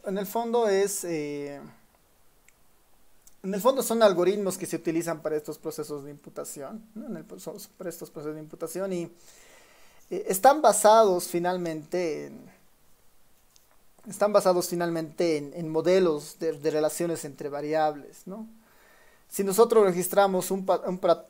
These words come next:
un patrón monótono de, de, de la distribución de los datos, entonces hay un algoritmo sugerido, por ejemplo, que se puede utilizar ahí, ¿no? Acá, eh, las Y uno, por ejemplo,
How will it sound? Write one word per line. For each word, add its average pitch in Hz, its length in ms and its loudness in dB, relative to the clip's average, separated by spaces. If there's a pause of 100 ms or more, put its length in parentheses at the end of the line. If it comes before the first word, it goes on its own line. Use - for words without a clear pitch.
(100)
un 175 140 -8
patrón 170 460 2
monótono 165 480 -4
de, 143 260 -6
de, 170 360 -14
de 156 180 -8
la 147 180 -4
distribución 151 560 -6
de 160 80 0
los 156 140 -4
datos, 170 380 0
entonces 160 440 -10
hay 170 140 2
un 175 100 -2
algoritmo 160 460 -2
sugerido, 156 560 -4
por - 100 -18
ejemplo, 156 300 -16
que - 80 -20
se - 80 -20
puede 151 180 -6
utilizar 143 460 -14
ahí, - 180 -14 (220)
¿no? 226 100 -18 (1300)
Acá, 220 760 8
eh, 156 400 -4
las 160 260 -2
Y 214 80 4
uno, 214 540 -4
por 170 80 -10
ejemplo, 170 460 -6